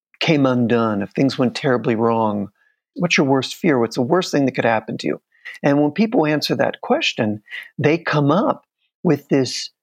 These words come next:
what I call this very deep thread of this core language. For example, the answer that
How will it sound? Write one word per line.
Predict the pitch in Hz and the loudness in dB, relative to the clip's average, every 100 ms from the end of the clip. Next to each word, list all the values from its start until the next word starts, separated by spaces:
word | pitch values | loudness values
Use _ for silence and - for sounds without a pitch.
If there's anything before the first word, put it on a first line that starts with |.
| _ _ - | _ _ -2
what | 202 135 | 2 2
I | 131 170 | 2 0
call | 175 131 127 110 110 - _ - | 0 0 2 2 -2 -8 _ 0
this | 131 | 0
very | 107 104 123 135 131 | 0 0 2 4 2
deep | 113 139 127 | 2 0 0
thread | - - 127 123 120 101 95 - _ _ _ _ | -4 -2 2 2 2 0 -4 -8 _ _ _ _
of | 143 101 | -4 0
this | 123 - | -2 -2
core | - 139 110 | -2 0 2
language. | 117 123 104 - | 2 2 0 -4
For | - 135 | -2 -2
example, | 107 147 226 127 | 0 0 0 0
the | 120 | 0
answer | 135 135 110 | 0 -2 -2
that | 117 - - | -2 -4 -14